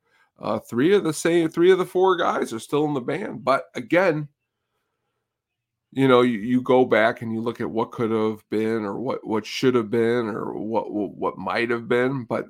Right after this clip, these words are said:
I mean, those, those, those albums with Lane Staley, I mean, you're talking about some of the, some of, some of the best, okay? Just some of the best, best, best albums, um, of, of, of all time.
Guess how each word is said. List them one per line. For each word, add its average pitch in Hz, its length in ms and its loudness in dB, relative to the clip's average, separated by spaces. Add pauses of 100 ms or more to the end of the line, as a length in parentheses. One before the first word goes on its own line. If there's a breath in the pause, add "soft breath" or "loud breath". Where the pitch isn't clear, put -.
I 117 60 -4
mean, 120 180 -8
those, 127 280 -12
those, 120 340 -6 (160)
those 113 200 -2
albums 113 460 -2
with - 100 -8
Lane 113 240 -2
Staley, 139 680 0 (480)
I - 20 -12
mean, 107 180 -6
you're 123 140 -4
talking 117 380 -4
about 104 340 -6
some 117 280 0
of 104 120 -2
the, - 140 -8
some 117 220 -4
of, 95 120 -6
some 151 240 -4
of 127 120 -6
the - 80 -20 (260)
best, - 460 0
okay? 107 360 -6
Just 113 220 -10
some 170 160 0
of 117 80 -2
the 104 60 -4
best, 135 460 2
best, 123 320 0
best 117 260 -2
albums, 104 680 -4
um, 101 420 -4 (760)
of, 98 180 0
of, 101 200 -2
of - 180 -6
all 113 180 0
time. - 380 -6